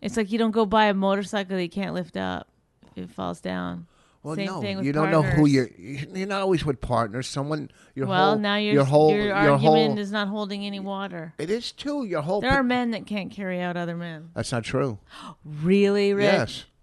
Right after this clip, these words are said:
Speaker 1: Really?
Speaker 2: Then they wouldn't have, then they wouldn't be out there in, in,
Speaker 1: That's
Speaker 2: in combat.
Speaker 1: bullshit. That's
Speaker 2: It's not
Speaker 1: bullshit.
Speaker 2: bullshit.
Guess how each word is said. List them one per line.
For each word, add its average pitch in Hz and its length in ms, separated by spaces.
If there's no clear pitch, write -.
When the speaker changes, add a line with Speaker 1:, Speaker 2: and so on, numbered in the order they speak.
Speaker 1:
Really? 185 460
Speaker 2:
Then 123 160
they 120 100
wouldn't 135 300
have, 123 180
then 120 160
they 120 80
wouldn't 120 260
be 123 120
out 139 160
there 104 240
in, 92 120
in, 110 60
Speaker 1:
That's - 180
Speaker 2:
in 110 60
combat. 110 460
Speaker 1:
bullshit. 165 280
That's 202 100
Speaker 2:
It's 196 60
not 226 160
Speaker 1:
bullshit. 143 480
Speaker 2:
bullshit. 80 180